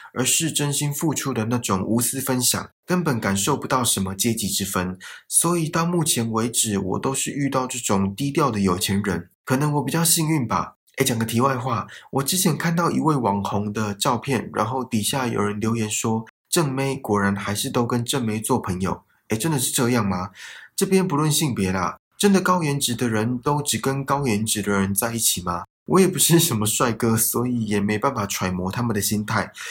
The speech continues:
有没有高颜值的听众可以现身说法一下？诶，可是如果真的现身说法，是不是就代表自认为长得很好看？好啦，不管是有钱还是长得好看，交朋友还是要看内在的，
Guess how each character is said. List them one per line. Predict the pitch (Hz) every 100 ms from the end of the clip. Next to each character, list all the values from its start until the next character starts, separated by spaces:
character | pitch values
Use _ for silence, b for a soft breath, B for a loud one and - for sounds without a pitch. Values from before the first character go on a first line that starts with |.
| B B
有 | 131
没 | 156
有 | 190
高 | 165 170
颜 | 156 131
值 | 123
的 | 117
听 | - 131
众 | 139 139
可 | 117
以 | 113
现 | 104 135
身 | 117 117
说 | - 127
法 | 123 90
一 | 92
下？ | - 95 - _ -
诶， | 147
可 | 143
是 | 139 165
如 | 135 139
果 | 147 127 113
真 | 110 139
的 | 127
现 | 143 131
身 | 123
说 | 120 123
法， | - 101
是 | - 127
不 | 120
是 |
就 | 120 123
代 | 127
表 | 113 104 92 92
自 | - 135
认 | 127 120
为 | 98 92
长 | 92 87
得 | 95
很 | 98
好 | 101 90
看？ | 107 95 _ _
好 | - 143
啦， | 135
不 | 107 175
管 | 170 139 123
是 | 120 160
有 | 135 110 110
钱 | - - 107 117
还 | - 107
是 | 127
长 | 131 101
得 | 98
好 | 92 82
看， | 120 104 - B B
交 | 147 147
朋 | 139 113
友 | 120
还 | 87 101 110
是 | 135
要 | 127
看 | 139 123
内 | 123 104
在 | 117 98
的， | - -